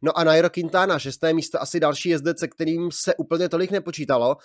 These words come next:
a v některých chvílích dokonce vypadal jako čtvrtý nejsilnější, že se vlastně dokázal držet s Thomasem Vingegaardem a Pogačarem, přijížděl tam s těmi ty,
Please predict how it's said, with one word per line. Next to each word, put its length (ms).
a 320
v 80
některých 420
chvílích 240
dokonce 340
vypadal 260
jako 160
čtvrtý 380
nejsilnější, 680
že 80
se 140
vlastně 260
dokázal 440
držet 300
s 80
Thomasem 440
Vingegaardem 720
a 240
Pogačarem, 720
přijížděl 360
tam 140
s 60
těmi 180
ty, 100